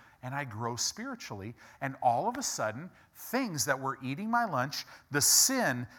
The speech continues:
that always I could never seem to overcome, this poor self-image that I'm worked on for my whole life, all of a sudden is gone.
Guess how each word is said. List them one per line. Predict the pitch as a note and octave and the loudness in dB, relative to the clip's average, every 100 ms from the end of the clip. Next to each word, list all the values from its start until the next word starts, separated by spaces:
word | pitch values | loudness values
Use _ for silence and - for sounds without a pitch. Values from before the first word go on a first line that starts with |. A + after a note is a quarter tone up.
| - | 0
that | D3 C#3+ | 2 4
always | C#3 D3+ G3 A3 G3 | 8 10 8 6 2
I | D3 | 0
could | - D#3 | 0 -4
never | C#3+ D#3+ G3+ | 2 2 2
seem | - G#3+ G#3 | -2 -4 -2
to | G3+ | 0
overcome, | G#3 G3+ - F3+ C3+ F#2+ - - | 2 0 -2 0 0 -2 -14 -6
this | C#3 F3 - | 0 0 0
poor | - F#3+ G#3+ | -2 6 8
self-image | G#3+ C4 A3+ A3 G#3+ E3+ A#2 | 8 8 8 6 0 0 0
that | A#2+ C3 | 4 6
I'm | C3 C3+ | 6 8
worked | D#3+ G#3 - | 10 10 8
on | E3+ C3 | 6 6
for | C#3 | 0
my | C3 A#2+ | 2 0
whole | A#2+ G3+ A#3 | 2 0 4
life, | A3+ C#3 C#3+ - - - - | 4 4 2 -8 -20 -8 2
all | D3+ A3 | 2 2
of | D#3 | 0
a | |
sudden | - B2+ A#2+ D#3+ | -2 -2 -6 -8
is | C3 A#2+ | -8 -8
gone. | G2+ D#3+ A#3+ | -2 -2 -2